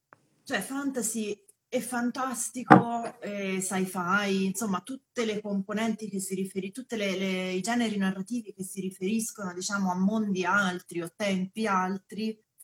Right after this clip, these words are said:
sono ovviamente la, la fucina perfetta per rappresentare il cosa succederebbe se. E se questo tante volte viene raccontato per raccontare anche società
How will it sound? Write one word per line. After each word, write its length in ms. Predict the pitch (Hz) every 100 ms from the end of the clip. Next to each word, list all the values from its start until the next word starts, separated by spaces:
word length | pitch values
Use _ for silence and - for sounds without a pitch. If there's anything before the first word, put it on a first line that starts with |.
| - -
sono 420 | - - 359 247
ovviamente 560 | 196 185 226 277 240 190
la, 220 | 185 175
la 120 | 185 196
fucina 400 | 220 226 262 202
perfetta 500 | 190 196 285 - 190
per 160 | 170
rappresentare 760 | 175 170 - 190 185 180 185 180
il 200 | 180 180
cosa 560 | - 190 190 185 180 - -
succederebbe 840 | - 196 - 185 190 175 156 175
se. 380 | - 180 135 - _ _ _
E 80 | 226
se 200 | 220 254
questo 280 | 320 349 277
tante 280 | 214 190 196
volte 340 | 220 220 202
viene 500 | 202 202 202 196 185
raccontato 1160 | - 185 - 185 190 214 220 233 226 196 180 -
per 280 | - 196 202
raccontare 840 | 180 185 175 165 - 175 175 349 190
anche 260 | 220 226
società 920 | 190 175 170 202 220 185 165 160 156